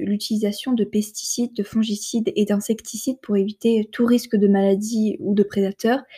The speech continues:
et, euh, permettre, euh, la conservation de hauts rendements de production.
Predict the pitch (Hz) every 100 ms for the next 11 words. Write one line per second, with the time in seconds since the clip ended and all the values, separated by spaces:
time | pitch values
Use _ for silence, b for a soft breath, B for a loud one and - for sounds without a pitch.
0 | B B B _ 220 226 185 180 196 196
1 | 214 233 - 208 170 147 - 185 196 233
2 | 233 214 190 - 240 202 - - 240 226
3 | 196 196 214 208 - 190 190 - -